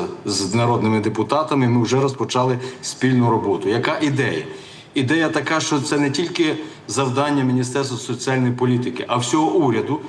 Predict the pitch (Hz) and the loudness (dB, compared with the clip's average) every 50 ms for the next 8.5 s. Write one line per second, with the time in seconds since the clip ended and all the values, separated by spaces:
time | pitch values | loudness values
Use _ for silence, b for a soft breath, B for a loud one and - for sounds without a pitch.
0 | B B B - - 135 120 123 131 135 151 165 156 - - 147 123 113 143 151 | B B B -4 -2 0 2 2 2 2 2 0 0 0 0 0 0 2 2 2
1 | 156 151 156 151 160 160 - - - - - - 135 117 143 147 139 131 123 - | 2 0 0 0 -2 -2 -2 -4 -8 -6 -4 -2 0 2 2 2 2 2 2 0
2 | 120 110 - 127 123 123 123 123 123 123 120 113 - - - 113 110 120 147 175 | 0 0 2 2 2 2 2 2 0 0 -2 -4 -4 -4 -4 0 0 2 0 0
3 | - - B B B B B - - - 127 120 135 120 101 95 - 147 170 170 | -2 -6 B B B B B -4 -2 0 2 2 2 0 0 2 2 2 2 2
4 | 160 - 175 156 - - 156 127 123 139 139 117 127 139 147 156 147 127 - 131 | 2 2 0 0 0 0 0 0 0 0 0 0 2 2 2 2 2 2 0 -2
5 | 120 - 147 143 139 135 127 127 127 127 127 123 123 123 107 - - 127 123 123 | -2 -2 0 0 2 2 2 2 2 2 2 0 0 -4 -6 -6 -4 -4 -4 -2
6 | - 123 120 123 123 113 - 113 107 - - 127 123 - - - 131 123 - 139 | -2 -4 -2 -2 -2 -4 -2 -2 -2 0 0 0 0 -2 -4 -6 -6 -4 -2 -2
7 | 123 - - - 104 92 B B B B B - 104 120 139 139 151 160 - 170 | -2 -2 -4 -4 -6 -6 B B B B B -2 0 2 2 2 2 2 2 0
8 | 156 143 156 156 165 156 - - 175 160 | 2 2 2 0 0 -2 -2 0 0 0